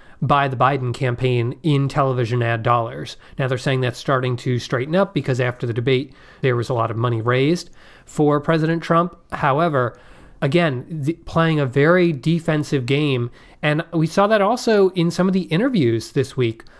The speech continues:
where a lot of the Republican operatives, those who are speaking for the Republican campaign, for example, Ronna McDaniel Romney, they are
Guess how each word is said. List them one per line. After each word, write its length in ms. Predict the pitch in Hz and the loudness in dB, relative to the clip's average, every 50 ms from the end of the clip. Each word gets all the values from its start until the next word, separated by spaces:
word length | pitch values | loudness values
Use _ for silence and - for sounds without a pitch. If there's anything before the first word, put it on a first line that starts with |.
| - - - | -20 -10 -2
where 500 | - 147 147 147 139 139 143 - - - _ _ _ - - | 2 2 4 4 4 2 0 -2 -6 -16 _ _ _ -4 -2
a 80 | 143 | 0
lot 420 | 139 131 127 127 156 190 214 202 180 | 0 2 4 4 4 4 2 2 0
of 240 | 151 143 135 127 | -2 -2 -2 -2
the 320 | 127 131 131 131 131 123 - - - - - - | -4 -4 -2 -2 -4 -4 -8 -12 -20 -20 -6 -2
Republican 640 | 139 131 131 - - 160 160 170 180 170 - 185 175 160 | -2 -2 -2 0 0 0 0 0 0 0 0 0 0 2
operatives, 800 | 160 139 147 147 - 151 147 147 147 147 147 143 139 - - - - - - - | 2 0 0 2 0 0 2 2 2 2 2 0 -2 -6 -12 -20 -20 -20 -4 0
those 280 | - 156 165 175 165 - | 4 4 6 4 4 2
who 80 | 170 156 | 0 0
are 80 | 143 | 0
speaking 720 | 143 - - - 175 170 160 - 165 160 156 156 147 - - - - - | 0 -4 -6 -4 -4 -2 0 0 2 2 2 0 -2 -4 -10 -20 -20 -20
for 520 | - - - 156 147 147 147 151 156 170 170 170 | -20 -4 0 2 4 4 4 4 2 2 0 -2
the 160 | 135 139 135 | -2 -2 0
Republican 640 | 123 127 123 - 151 151 147 151 147 - 147 139 131 | 0 -2 -2 -2 -2 -2 -2 -2 -2 -2 -4 -4 -4
campaign, 640 | - - 127 117 117 - - 165 170 170 170 165 147 | -4 -4 -4 -4 -4 -4 -2 0 0 2 2 0 0
for 120 | - 139 | 0 -2
example, 380 | 123 117 139 139 139 127 139 131 | 0 0 0 0 0 -2 -2 0
Ronna 260 | 131 123 123 123 123 | 0 0 0 0 -2
McDaniel 440 | 113 - 135 123 120 120 117 113 113 | -4 -2 -2 -2 0 0 -2 0 2
Romney, 460 | 131 147 156 160 156 151 151 147 - - - - - - - - - | 2 2 2 2 0 -2 -2 -4 -6 -10 -20 -20 -20 -20 -20 -8 -2
they 240 | 147 143 165 202 233 | 0 2 2 2 2
are 480 | 208 185 170 165 165 165 160 151 - | 2 2 4 4 4 2 2 -2 -6